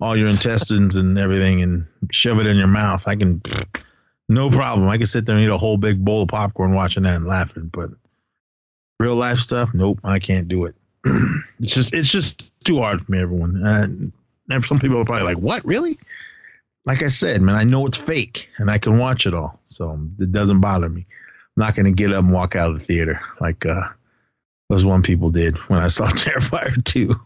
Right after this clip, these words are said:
<laughs> Uh, if you guys haven't seen that yet, you need to see it. That movie was awesome. Watch the first one, Terrifier, first before you see the second one. But <laughs>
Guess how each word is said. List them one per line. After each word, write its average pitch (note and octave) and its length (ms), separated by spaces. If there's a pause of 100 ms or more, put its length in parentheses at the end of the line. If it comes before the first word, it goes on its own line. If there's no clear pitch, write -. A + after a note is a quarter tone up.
(140)
<laughs> - 80 (1160)
Uh, C#3+ 220
if B2+ 60
you D3 60
guys F3 180
haven't C#3+ 180
seen C#3 200
that B2+ 200
yet, A2 160
you B2 120
need C3 140
to G#2 80
see A2+ 200
it. G2+ 60
That A2 200
movie G2 180
was F#2+ 160
awesome. F#2+ 320
Watch D3+ 240
the D#3 60
first C#3+ 280
one, G#2 160
Terrifier, A2 560
first G#2+ 300
before G2+ 240
you G2 80
see F#2+ 120
the G2 120
second F#2+ 340
one. F2 160 (520)
But F2+ 340
<laughs> - 60